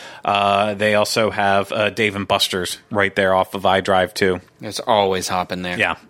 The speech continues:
Speaker 1: it is, but, uh, you can do that. Uh, Wonderworks, the weird building that you
Speaker 2: It's got laser tag in it.
Speaker 1: Yeah. <laughs>
Speaker 2: My favorite movie theater, or one of my favorite movie theater, but the best imax is on that, right next to that, on the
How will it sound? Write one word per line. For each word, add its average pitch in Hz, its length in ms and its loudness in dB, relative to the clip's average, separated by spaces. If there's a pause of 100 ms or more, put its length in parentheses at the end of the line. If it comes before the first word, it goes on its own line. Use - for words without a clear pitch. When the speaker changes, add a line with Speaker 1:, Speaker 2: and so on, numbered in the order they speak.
Speaker 1:
it 104 160 -2
is, 98 240 -2
but, 87 280 -4 (680)
uh, - 40 2
you 101 380 -2
can 107 180 -2
do 127 180 2
that. 104 300 2
Uh, 92 500 0
Wonderworks, 117 720 0
the 95 360 4
weird 107 400 0
building 107 420 0
that 104 140 2
you 95 300 0 (1120)
Speaker 2:
It's - 80 -18
got 107 140 -2
laser 113 300 0
tag 95 240 -4
in 98 80 -6
it. 98 120 -8 (300)
Speaker 1:
Yeah. 104 200 -2
<laughs> - 60 -10 (1500)
Speaker 2:
My 131 100 -4
favorite 190 280 -2
movie 139 300 -2
theater, 107 340 0
or 135 60 -2
one 147 180 0
of 160 60 0
my 143 120 -2
favorite 117 300 0
movie 110 280 -2
theater, 92 240 -4
but 113 340 -6
the 117 100 0
best 131 460 -4
imax 120 600 -4
is 98 120 -4
on 95 200 0
that, 90 220 -4 (340)
right 107 200 2
next 101 260 -2
to 92 80 -4
that, 82 300 -4
on 101 360 0
the 95 240 -4